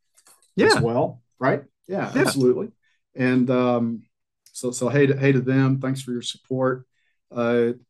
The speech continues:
Speaker 1: Philip Shackelford, Modern Scott, man, he's just banging 'em out.
Speaker 2: He is.
Speaker 1: Uh, yeah, the dude's just, just,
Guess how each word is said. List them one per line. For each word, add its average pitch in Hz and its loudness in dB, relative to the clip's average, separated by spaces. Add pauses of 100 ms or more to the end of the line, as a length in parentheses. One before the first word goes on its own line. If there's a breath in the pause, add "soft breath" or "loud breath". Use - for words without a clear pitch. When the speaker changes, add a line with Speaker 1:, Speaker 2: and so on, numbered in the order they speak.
Speaker 1:
Philip 147 -2 (100)
Shackelford, 139 -2
Modern 131 -4
Scott, 135 -4
man, 139 0
he's 139 -2
just 131 -12
banging 113 -10
'em 110 -14
out. 107 -18 (200)
Speaker 2:
He 107 0
is. 104 -2
Speaker 1:
Uh, - -20
yeah, 113 -6
the 117 -20
dude's 127 -6
just, - -12
just, - -12